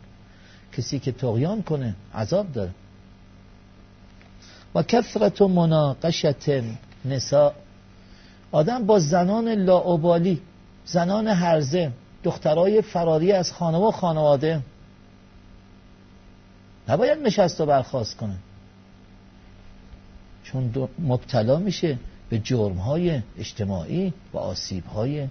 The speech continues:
فردی و اجتماعی. آدم باید با افراد خوب نشست و برخاست کنه. لذا یکی از چیزایی که قلب آدمی رو می‌کشه و غلبهٔ احساسات بیجا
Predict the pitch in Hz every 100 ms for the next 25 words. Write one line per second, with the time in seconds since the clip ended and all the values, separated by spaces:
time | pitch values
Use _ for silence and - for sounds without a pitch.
0 | - - 82 82 92 226 226 147 - 131
1 | 120 113 110 - - - - - - -
2 | - - - - - - - - - -
3 | - - - - - - 101 120 147 151
4 | 156 143 - 110 - 113 101 107 - 214
5 | 233 - - - - - - - 117 131
6 | 113 123 107 101 - 98 - 95 85 -
7 | - - - - - - - - - -
8 | - - - - - - - 123 139 147
9 | 139 151 139 135 - 131 139 139 135 135
10 | 180 214 202 185 151 135 131 135 127 127
11 | - 127 120 90 - 139 - 147 143 151
12 | 240 214 143 - 147 - 139 143 123 135
13 | 123 143 110